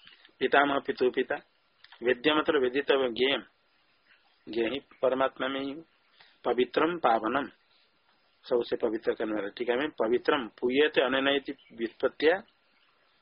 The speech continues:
परिशुद्धि कारणम पुण्यम कर्म इत्याह।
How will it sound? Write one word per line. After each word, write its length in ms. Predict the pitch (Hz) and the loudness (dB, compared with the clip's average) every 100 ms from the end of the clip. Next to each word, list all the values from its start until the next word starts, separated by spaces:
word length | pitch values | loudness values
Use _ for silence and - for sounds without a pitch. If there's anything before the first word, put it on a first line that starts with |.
| _ _ _ _ | _ _ _ _
परिशुद्धि 500 | 123 131 - 180 165 | 0 2 2 2 0
कारणम 400 | 156 135 127 104 92 _ _ _ _ _ _ _ _ _ _ _ | 4 4 2 -4 -10 _ _ _ _ _ _ _ _ _ _ _
पुण्यम 460 | 127 127 135 135 120 | -2 0 2 0 0
कर्म 500 | 117 117 127 107 - | -2 -2 -2 -4 -8
इत्याह। 360 | 110 - 104 | -8 -6 -6